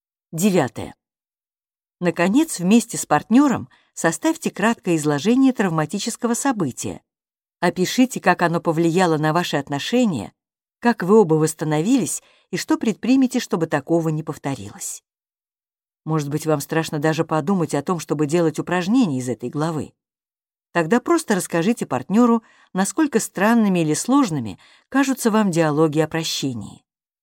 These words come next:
Или выберите вдвоём травму, требующую излечения.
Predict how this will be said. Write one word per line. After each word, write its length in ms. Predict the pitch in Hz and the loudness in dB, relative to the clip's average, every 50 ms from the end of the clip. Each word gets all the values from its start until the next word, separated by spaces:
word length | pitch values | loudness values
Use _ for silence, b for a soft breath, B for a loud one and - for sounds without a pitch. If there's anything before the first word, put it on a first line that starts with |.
| _ _ _ _ _ _ _ _ _ _ _ | _ _ _ _ _ _ _ _ _ _ _
Или 260 | - 175 170 160 160 160 | 0 0 2 4 4 4
выберите 480 | 156 175 165 156 170 156 156 - 156 | 4 4 4 4 4 2 2 -2 -4
вдвоём 420 | 143 143 139 156 156 160 160 147 135 | -4 -2 -2 0 0 0 0 -2 -2
травму, 480 | - 156 175 190 190 180 147 147 147 | -4 -2 0 0 0 0 0 -4 -4
требующую 800 | 139 160 165 170 156 165 175 165 156 - - 180 180 175 - - | -4 -2 -2 0 0 0 0 0 -2 -4 -4 -2 -2 -2 -2 -2
излечения. 840 | 180 156 170 180 185 - - - 202 165 139 123 113 101 80 - | -2 -2 0 -2 -2 -2 -4 -2 -2 -2 -2 -2 -6 -8 -12 -14